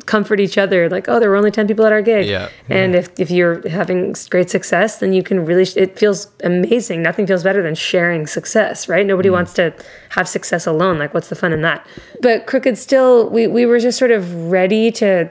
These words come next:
Speaker 1: to kind of, we, we were never a full-time band. We always, everybody always did other things. And it was a natural, it just felt like a natural time to kind of branch out and do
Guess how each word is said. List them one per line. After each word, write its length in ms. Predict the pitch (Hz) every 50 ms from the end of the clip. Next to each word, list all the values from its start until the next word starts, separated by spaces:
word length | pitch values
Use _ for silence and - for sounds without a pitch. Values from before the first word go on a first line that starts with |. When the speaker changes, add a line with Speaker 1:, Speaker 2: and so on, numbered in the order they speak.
| - _ -
Speaker 1:
to 140 | - 196
kind 160 | 180 190 190 196
of, 40 |
we, 160 | 190 190 190 196
we 120 | 214 202
were 140 | 202 202 208
never 360 | 214 214 214 214 240 240 233 -
a 60 | 180
full-time 540 | - - - 190 190 175 - 202 190 190 180
band. 260 | 185 185 190 202 196
We 80 | 202 190
always, 340 | - 175 175 185 185 180 -
everybody 300 | 185 180 190 196 190 -
always 260 | - 165 170 180 175
did 160 | - 185 180
other 160 | 185 175 180
things. 340 | 180 - 202 196 202 208 190
And 60 | 190
it 80 | 190 -
was 160 | - 175 175
a 40 | 180
natural, 520 | 175 196 196 175 - - - 208 190 185
it 100 | 190 185
just 140 | - 180 -
felt 80 | 240 -
like 80 | 190
a 60 | 196 185
natural 440 | 180 170 147 165 160 - 202 185
time 340 | 180 - 180 165 160 170 180 185
to 60 | 208
kind 160 | - 214 208
of 60 | 196
branch 240 | 220 214 208 202 -
out 160 | 226 220 226 214
and 80 | 208
do 300 | 190 214 214 214 208 202